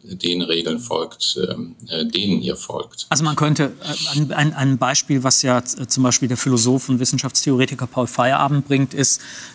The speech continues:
Speaker 2: ähm, chinesische Medizin. Ähm, also sein Rat, äh, geht ja in die Richtung zu sagen, probiert's doch erstmal aus. Also bevor ihr's jetzt in Bausch und Bogen ablehnt, weil die Theorie, die dahinter steckt, eine völlig andere ist als eure,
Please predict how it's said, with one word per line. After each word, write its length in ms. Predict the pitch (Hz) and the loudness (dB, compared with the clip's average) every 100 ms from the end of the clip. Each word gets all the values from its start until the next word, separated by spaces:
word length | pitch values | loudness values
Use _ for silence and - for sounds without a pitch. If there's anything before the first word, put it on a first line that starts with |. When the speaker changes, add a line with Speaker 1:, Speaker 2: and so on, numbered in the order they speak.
| - | 0
Speaker 2:
ähm, 160 | 143 143 | 4 4
chinesische 520 | - 139 143 156 156 | 4 4 4 2 4
Medizin. 640 | 151 147 - 247 240 107 - - - _ | 4 2 2 4 4 2 -4 -20 -20 _
Ähm, 280 | 143 135 135 | 0 2 2
also 160 | 139 131 | 2 2
sein 280 | 123 131 | 2 2
Rat, 400 | 147 139 160 - - | 2 2 0 -4 -2
äh, 100 | 147 | 2
geht 220 | 127 156 | 2 2
ja 100 | 165 | 2
in 120 | 151 | 4
die 80 | 143 | 4
Richtung 420 | 143 151 - 151 | 4 2 2 2
zu 140 | 139 143 | 4 2
sagen, 260 | 135 143 | 2 0
probiert's 480 | - 147 117 196 - | 2 2 4 2 2
doch 140 | 170 - | -2 -2
erstmal 380 | 170 - 143 117 - | 0 2 2 0 0
aus. 360 | 131 262 262 - | 4 6 6 2
Also 200 | 135 147 | 0 2
bevor 380 | 147 - 160 | 2 4 2
ihr's 400 | 202 165 175 - - | 2 0 2 2 2
jetzt 400 | 160 151 - - | 0 2 0 2
in 140 | 147 | 2
Bausch 260 | 131 135 196 | 4 2 4
und 160 | 202 | 2
Bogen 360 | 156 160 190 160 | 4 4 4 2
ablehnt, 600 | - - - 196 143 131 | -2 -2 2 4 4 2
weil 320 | 139 131 135 - | 2 2 2 0
die 240 | 139 139 | 0 0
Theorie, 520 | - 147 123 123 208 | 4 4 4 4 4
die 140 | 254 190 | 6 4
dahinter 400 | 135 131 131 135 | 4 4 2 0
steckt, 320 | - 123 - | 0 -2 0
eine 80 | 127 | -2
völlig 420 | - 185 247 - | 4 4 4 4
andere 280 | 170 185 160 | 4 4 2
ist 220 | 151 - | 0 0
als 240 | 135 - | 0 -4
eure, 480 | - 151 233 120 160 | 0 2 4 4 0